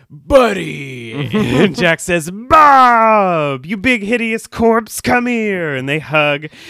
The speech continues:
Speaker 2: I told you Grandpappy could work that mojo.
Speaker 1: Yes, and that's when the girl with them <laughs> runs away screaming, which
Speaker 2: She
Speaker 1: is
Speaker 2: doesn't do it when he comes out of the grave.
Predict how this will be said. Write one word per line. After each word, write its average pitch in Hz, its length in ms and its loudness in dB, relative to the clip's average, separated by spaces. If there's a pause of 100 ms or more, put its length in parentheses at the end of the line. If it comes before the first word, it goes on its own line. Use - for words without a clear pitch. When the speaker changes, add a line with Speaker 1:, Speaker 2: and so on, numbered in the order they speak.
(180)
Speaker 2:
I 113 120 -10
told 165 320 -10
you 131 120 -10
Grandpappy 113 680 -10
could 107 140 -16
work 107 240 -14
that 104 200 -12
mojo. 113 680 -16 (340)
Speaker 1:
Yes, 135 340 -2
and 170 180 -6
that's 185 220 -2
when 196 280 -2
the 180 120 0
girl 170 340 2
with 165 220 -2
them 156 460 -4
<laughs> - 40 -12
runs 139 380 -2
away 196 360 2
screaming, 208 720 -6
which 208 160 -4
Speaker 2:
She 220 60 -8
Speaker 1:
is 208 40 -2
Speaker 2:
doesn't 202 320 -2
do 202 160 -2
it 180 140 -4
when 160 120 -6
he 165 100 -4
comes 156 340 -8
out 135 180 -6
of 127 140 -12
the 120 80 -14
grave. 107 580 -14